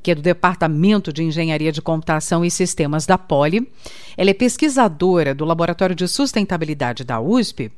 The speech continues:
e do Instituto dos Engenheiros Eletrônicos e Eletricistas, o I E E. Professora, tudo bem? Bom dia, bem-vinda aqui mais uma vez.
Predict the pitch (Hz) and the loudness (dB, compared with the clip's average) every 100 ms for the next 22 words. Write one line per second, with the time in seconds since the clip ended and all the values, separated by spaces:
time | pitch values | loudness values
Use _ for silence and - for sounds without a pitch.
0 | - - - - 226 240 247 220 233 269 | -18 -18 -16 -4 2 2 2 4 4 2
1 | - 254 - 302 - 247 247 233 247 247 | 0 -2 0 -6 -4 -4 -4 -6 0 0
2 | 247 262 208 202 214 233 - 190 185 185 | 2 2 2 2 2 0 0 0 0 0
3 | 196 185 190 180 202 220 - 185 - 196 | 0 2 2 0 0 -2 0 -2 2 0
4 | 185 - 165 160 - 240 233 - 208 - | 0 -4 -4 -4 0 0 0 2 2 2
5 | 151 127 - - - - - - 381 381 | -2 -6 -8 -20 -20 -20 -20 -2 -2 2
6 | 311 - 190 160 135 - 302 233 185 220 | 0 4 4 4 0 0 0 0 2 2
7 | 233 247 220 165 247 240 285 240 277 254 | 4 4 4 2 2 2 2 4 4 4
8 | 190 - 214 196 185 185 190 170 131 107 | 0 0 0 2 0 2 0 0 -2 -4
9 | - - | -10 -10